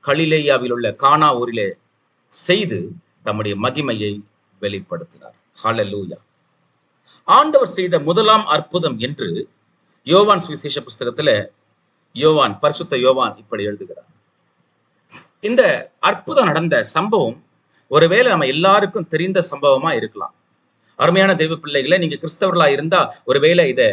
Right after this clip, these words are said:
நீங்க கேள்விப்பட்டிருக்கலாம். அல்லது இயேசுவை இப்பொழுதுதான் நான் அறிந்து கொண்டேன், இப்பொழுதுதான் நான் ரட்சிக்கப்பட்டேன், இப்பொழுதுதான் ஆண்டவர் மேல நான் நம்பிக்கை வைத்திருக்கிறேன்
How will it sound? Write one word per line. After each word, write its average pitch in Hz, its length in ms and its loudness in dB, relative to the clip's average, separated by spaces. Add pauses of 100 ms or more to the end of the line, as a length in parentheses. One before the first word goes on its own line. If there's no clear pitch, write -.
(160)
நீங்க 135 200 -10
கேள்விப்பட்டிருக்கலாம். 165 760 -4 (380)
அல்லது 180 240 2
இயேசுவை 202 720 2
இப்பொழுதுதான் 180 540 2
நான் 208 80 -2
அறிந்து 185 320 -2
கொண்டேன், 147 460 -2 (260)
இப்பொழுதுதான் 214 460 0
நான் 247 100 2
ரட்சிக்கப்பட்டேன், 185 600 -6
இப்பொழுதுதான் 196 440 2
ஆண்டவர் 202 320 0
மேல 180 160 -2
நான் 156 120 -2
நம்பிக்கை 165 400 -4
வைத்திருக்கிறேன் 151 640 -6